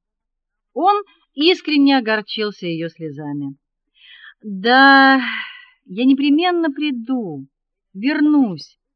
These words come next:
Мне очень жаль вас, я вернусь".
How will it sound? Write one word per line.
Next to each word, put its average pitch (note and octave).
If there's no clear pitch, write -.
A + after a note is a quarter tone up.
Мне B3
очень A#3
жаль G3+
вас, E3
я C#4
вернусь". F#3